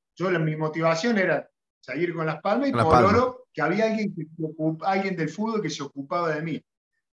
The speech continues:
Speaker 1: Y bueno, en, en el año dos mil,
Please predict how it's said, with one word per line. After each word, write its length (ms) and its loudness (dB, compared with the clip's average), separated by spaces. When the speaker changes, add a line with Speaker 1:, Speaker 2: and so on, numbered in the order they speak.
Speaker 1:
Y 60 -4
bueno, 320 4
en, 180 0
en 200 -2
el 160 2
año 280 4
dos 220 2
mil, 760 2